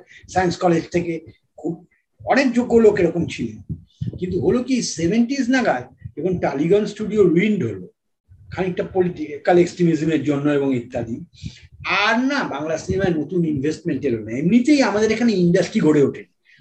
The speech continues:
বম্বেতে সিনেমা একটা অ্যামেচারিস্ট প্র্যাকটিস হয়ে শুরু হলেও, বম্বেতে এবং হায়দ্রাবাদে mainly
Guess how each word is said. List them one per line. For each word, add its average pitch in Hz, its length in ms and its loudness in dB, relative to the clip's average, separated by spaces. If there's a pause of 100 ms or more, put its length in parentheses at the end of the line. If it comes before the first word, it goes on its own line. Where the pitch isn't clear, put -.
(120)
বম্বেতে 147 680 0
সিনেমা 175 420 0
একটা 196 280 -4
অ্যামেচারিস্ট 175 560 -4
প্র্যাকটিস 170 460 -4
হয়ে 208 120 8
শুরু - 280 0
হলেও, - 480 2 (380)
বম্বেতে 160 480 2
এবং 214 180 2
হায়দ্রাবাদে 165 540 4
mainly 123 580 -4